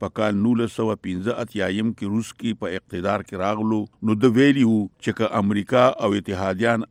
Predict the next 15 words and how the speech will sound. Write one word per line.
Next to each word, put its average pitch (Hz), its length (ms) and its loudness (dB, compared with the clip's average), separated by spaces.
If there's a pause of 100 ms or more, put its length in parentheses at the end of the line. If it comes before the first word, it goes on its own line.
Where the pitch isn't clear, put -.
(120)
افغان 110 400 0
مجاهدینو 95 760 0
ته 95 340 -6
امداد 92 460 -2
بند 127 220 0
کړي، 127 380 -2
نو 90 80 -2 (100)
دی 135 100 10 (220)
افغانستان 98 760 -2
کې 95 400 0
امن 101 260 0 (200)
راوستی 90 460 0 (120)
شي. 87 160 -6 (320)
خو 131 160 6
روس 156 180 8